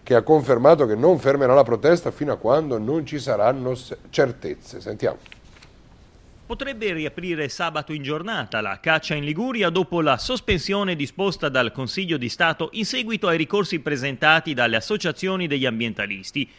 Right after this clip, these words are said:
Speaker 2: Domani in Regione si riunirà la Giunta per presentare un nuovo calendario venatorio che potrà essere ratificato la mattina seguente dall'apposita commissione già convocata per le nove e mezza. Quindi, se non ci saranno intoppi, la caccia riaprirà sabato in tarda mattinata.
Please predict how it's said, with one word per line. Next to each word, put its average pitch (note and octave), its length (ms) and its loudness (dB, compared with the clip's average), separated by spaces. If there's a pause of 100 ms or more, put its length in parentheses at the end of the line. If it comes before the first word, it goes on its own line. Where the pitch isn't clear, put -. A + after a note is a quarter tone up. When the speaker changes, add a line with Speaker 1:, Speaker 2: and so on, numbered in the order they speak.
(180)
Speaker 2:
Domani D#3 460 0
in A#2 40 -2
Regione C3 420 -2
si C3 240 -4
riunirà D#3+ 440 0
la D3+ 100 2
Giunta F3 400 -2
per C3+ 300 -2
presentare D3+ 600 0
un C3 220 -2
nuovo A#3+ 380 -2
calendario C#3+ 580 2
venatorio D#3+ 600 0 (240)
che C4 160 -6
potrà G#3+ 260 0
essere F#3+ 420 2
ratificato G3 800 -2
la E3+ 120 2
mattina F3 380 -2
seguente D3 540 -2
dall'apposita D#3+ 720 0
commissione E3 680 -4
già B3 200 -2
convocata E3 640 2
per C#3+ 180 -2
le C3 140 -2
nove D#3+ 260 0
e A#2 60 0
mezza. G#2+ 500 -4 (320)
Quindi, E3 400 -2
se - 160 -14
non A2 160 -8
ci A#2+ 120 -10
saranno D3 340 -2
intoppi, G3+ 400 -2
la D#3+ 140 0
caccia D3 400 -2
riaprirà C3+ 480 -2
sabato G#2+ 520 -6
in G3 140 -6
tarda F#3 300 0
mattinata. F3+ 680 -4